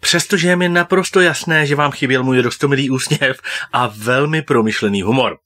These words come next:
Ovšem mám vysvětlení pro to, že jsem nemohl nabídnout svá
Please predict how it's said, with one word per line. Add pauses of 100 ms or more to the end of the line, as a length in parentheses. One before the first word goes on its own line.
(480)
Ovšem
mám
vysvětlení
pro
to, (360)
že
jsem
nemohl
nabídnout
svá